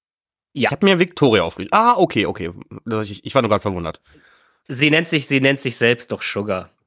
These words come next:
Speaker 2: Ach du Scheiße. Ja, wie du auch, wie wir seit letzter Folge wissen.
Speaker 1: Genau, genau, da kam das, da kam das.
Speaker 2: Genau, also sie, sie, sie hängen jetzt im Pool ab und dann wird das Ganze auf das Bett verlagert und dann,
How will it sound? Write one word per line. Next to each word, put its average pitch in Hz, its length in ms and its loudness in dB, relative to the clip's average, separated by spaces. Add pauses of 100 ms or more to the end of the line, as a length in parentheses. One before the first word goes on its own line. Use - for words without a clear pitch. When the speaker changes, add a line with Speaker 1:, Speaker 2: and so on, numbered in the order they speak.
(140)
Speaker 2:
Ach - 80 -20
du - 140 -20
Scheiße. - 920 -6
Ja, 139 140 6
wie 139 100 4
du 143 160 4
auch, 123 200 6
wie 107 100 2
wir 95 160 2
seit 95 160 0
letzter 92 240 -4
Folge 90 280 -2
wissen. 90 260 -6 (680)
Speaker 1:
Genau, 147 360 2
genau, 135 260 4
da 113 160 2
kam 107 280 -4
das, 95 200 -8
da 107 140 -6
kam 92 280 -10
das. - 260 -20 (460)
Speaker 2:
Genau, 120 640 0
also 160 320 4
sie, 147 100 4
sie, 131 460 4
sie 131 100 -2
hängen 139 140 2
jetzt 135 140 -2
im 117 80 2
Pool 220 180 0
ab 262 180 0
und 143 280 0
dann 127 240 2
wird 123 160 2
das 120 120 0
Ganze 113 280 0
auf 214 120 -4
das 98 240 -2
Bett 170 300 -4
verlagert 214 600 4
und 143 220 0
dann, 120 260 4